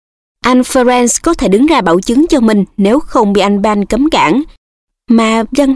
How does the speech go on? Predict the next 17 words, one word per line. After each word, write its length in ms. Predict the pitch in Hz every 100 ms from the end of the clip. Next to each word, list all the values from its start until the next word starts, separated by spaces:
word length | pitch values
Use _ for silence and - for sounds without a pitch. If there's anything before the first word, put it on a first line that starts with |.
| -
phòng 360 | 269 240 214 220
thầy 240 | 240 220
Dumbledore 340 | 254 254 262 247
ở 120 | 220
đâu 160 | 254 247
nhỉ?" 340 | 220 170 320 - _ _ _ _ _ _ _
Cả 120 | 185
ba 180 | 202 214
đứa 140 | 202
nhìn 300 | 269 349 233
quanh, 220 | 175 220 214 - _
như 140 | 320 330
thể 180 | 240
hy 140 | 226 262
vọng 240 | 226 151 160
tìm 160 | 185
thấy 240 | 160 202